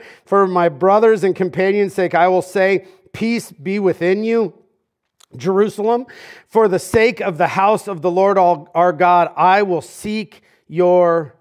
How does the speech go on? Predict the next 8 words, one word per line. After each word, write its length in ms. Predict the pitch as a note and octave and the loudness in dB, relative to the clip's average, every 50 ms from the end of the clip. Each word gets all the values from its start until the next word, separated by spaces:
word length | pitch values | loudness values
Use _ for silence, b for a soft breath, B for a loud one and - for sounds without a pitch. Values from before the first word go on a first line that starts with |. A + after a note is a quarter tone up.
| _ B2 A2+ | _ -20 -14
good. 420 | G#2 D3 C#3 B2+ G#2 F#2 - _ _ _ _ _ _ _ _ _ _ _ _ _ _ _ _ _ _ _ _ _ _ _ _ _ _ _ _ _ _ _ _ _ | -12 -10 -10 -10 -10 -14 -18 _ _ _ _ _ _ _ _ _ _ _ _ _ _ _ _ _ _ _ _ _ _ _ _ _ _ _ _ _ _ _ _ _
Along 460 | C3+ C3+ C#3 D3+ D#3+ F3 F#3 F#3+ F#3+ | -8 -4 -2 0 2 2 2 2 0
with 220 | F3+ F3+ F3+ F3+ | -2 -2 -4 -8
prayer, 580 | - - - E3+ D#3 C#3+ B2+ - E2+ - _ _ _ _ _ _ _ _ _ _ | -12 -8 -4 -4 -4 -4 -4 -8 -12 -18 _ _ _ _ _ _ _ _ _ _
there 120 | - C3+ | -10 -10
must 280 | C3+ C3+ C3 - - - _ | -8 -10 -12 -14 -16 -18 _
always 520 | - C3+ C3+ C#3 C#3 C#3 C3+ B2 - _ | -10 -8 -6 -4 -6 -6 -6 -8 -14 _
be 460 | _ _ B2 B2 A#2+ A#2 A#2 A#2 A#2 | _ _ -14 -12 -10 -10 -10 -12 -14